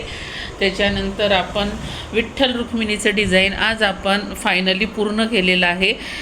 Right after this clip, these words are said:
आता उद्या बघा, ब्लाऊज, अ, याचं शिवून घेणार आहे.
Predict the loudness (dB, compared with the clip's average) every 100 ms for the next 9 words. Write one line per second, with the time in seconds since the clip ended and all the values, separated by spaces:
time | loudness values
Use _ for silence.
0 | -4 -2 0 2 2 2 2 4 2 2
1 | -2 -10 -16 -16 -16 -6 2 2 2 -4
2 | 0 2 4 4 4 2 2 0 0 0
3 | 2 2 4 4 4 4 2